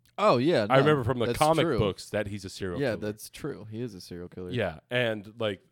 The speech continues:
Speaker 1: That
Speaker 2: the,
Speaker 1: works.
Speaker 2: the way he gets
Speaker 1: Maybe we'll do that in, like, a, another, I mean, not that Catherine Knight
Speaker 2: Let's
Speaker 1: was
Speaker 2: do
Speaker 1: a
Speaker 2: it in,
Speaker 1: small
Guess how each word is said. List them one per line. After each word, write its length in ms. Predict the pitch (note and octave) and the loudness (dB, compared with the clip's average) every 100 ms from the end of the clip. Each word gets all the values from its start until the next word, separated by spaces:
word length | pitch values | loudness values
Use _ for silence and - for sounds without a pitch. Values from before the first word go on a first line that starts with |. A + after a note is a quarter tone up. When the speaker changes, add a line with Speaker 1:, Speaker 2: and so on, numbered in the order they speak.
| _ | _
Speaker 1:
That 180 | - B2+ | -6 -4
Speaker 2:
the, 60 | A#2 | 0
Speaker 1:
works. 360 | A#2 D3+ - | -2 -4 -8
Speaker 2:
the 100 | A#2 | -10
way 340 | G#2+ F#2+ A2 A#2 | -6 0 2 0
he 180 | G#2+ G2+ | -4 -10
gets 580 | G2 G#2+ G#2 - - _ _ _ _ _ _ _ | -4 -4 -4 -12 -18 _ _ _ _ _ _ _
Speaker 1:
Maybe 100 | A#2 | 0
we'll 120 | A#2 | 0
do 180 | A2+ A#2 | 2 2
that 200 | A2+ A#2 | 2 0
in, 60 | A2 | -2
like, 160 | G#2 | -6
a, 280 | G2+ F#2+ G2+ - _ | -4 -6 -8 -12 _
another, 460 | G#2 G#2+ G2+ G2 G2+ A2 _ _ _ - | -8 -6 -4 -6 -8 -16 _ _ _ -16
I 60 | - | -10
mean, 120 | G#2+ | -8
not 200 | G#2+ G2+ | -6 -6
that 280 | - F#2+ - | -6 -8 -10
Catherine 380 | - G#2+ G#2 G2+ | -8 -8 -6 -6
Knight 100 | G2+ | 0
Speaker 2:
Let's 140 | D3 | 0
Speaker 1:
was 100 | F#2+ D#3 | 0 0
Speaker 2:
do 120 | E3 | 2
Speaker 1:
a 20 | |
Speaker 2:
it 100 | F#3 | 2
in, 60 | |
Speaker 1:
small 60 | D3+ | 2